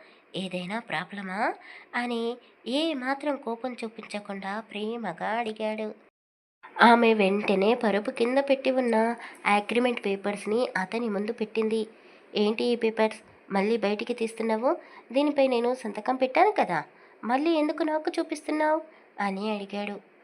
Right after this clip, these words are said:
"ఒక్కసారి అందులో ఏముందో మ్యాటర్ని చదువు"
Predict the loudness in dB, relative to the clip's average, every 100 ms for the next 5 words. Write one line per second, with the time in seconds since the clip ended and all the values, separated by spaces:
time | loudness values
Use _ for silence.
0 | -20 -20 -12 -10 -6 -4 0 0 0 -2
1 | 0 0 2 2 2 2 0 0 -2 -2
2 | -2 -4 -8 -20 -8 -4 -2 -2 -4 -4
3 | -4 -6 -4 -2 -4